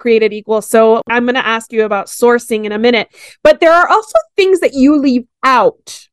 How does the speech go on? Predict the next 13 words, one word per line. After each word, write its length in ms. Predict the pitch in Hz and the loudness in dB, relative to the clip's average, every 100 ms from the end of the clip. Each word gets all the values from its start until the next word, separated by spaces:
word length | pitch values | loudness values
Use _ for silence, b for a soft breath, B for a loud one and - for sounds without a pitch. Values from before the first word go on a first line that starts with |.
| - | -2
of 200 | 240 214 | -2 -2
your 300 | 202 226 202 | 0 0 0
products. 580 | - 214 - 78 - - | -2 -8 -6 -10 -12 -2
And 240 | 247 240 | 0 0
some 280 | - 294 320 | 0 0 0
of 140 | 339 | 0
those 280 | 262 262 240 | 2 2 2
include 460 | 233 220 - 214 196 | -4 -8 -12 -10 -2
gluten, 400 | 233 294 311 - | 0 0 -2 -2
alcohol, 460 | 240 233 233 233 233 | 0 0 -2 -2 -2
sugar, 360 | - 214 226 | -4 -2 0
and 160 | 214 185 | -2 -2
allergens. 680 | 196 196 208 196 175 - - | -2 0 0 -4 -10 -14 -20